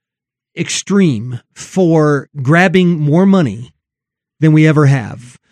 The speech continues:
It, it's as if the music has played faster and faster, and people are grabbing for more and more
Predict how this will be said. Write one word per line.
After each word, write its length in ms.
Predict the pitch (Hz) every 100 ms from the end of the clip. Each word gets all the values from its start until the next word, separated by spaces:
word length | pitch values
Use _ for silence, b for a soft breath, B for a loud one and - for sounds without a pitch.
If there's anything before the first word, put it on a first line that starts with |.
| _ -
It, 300 | - 196 202
it's 200 | 214 -
as 300 | 190 180 139
if 340 | 220 214 - _ _
the 160 | 151 160
music 480 | 165 214 190 196
has 200 | 165 156
played 300 | - 160 135
faster 460 | - 190 190 - 190
and 160 | 147 123
faster, 400 | 156 156 160 160
and 180 | 135
people 260 | 127 151 -
are 120 | 135
grabbing 520 | 113 143 135 143 139 -
for 140 | 151
more 360 | 127 143 151 151
and 120 | 143 139
more 340 | 139 135 131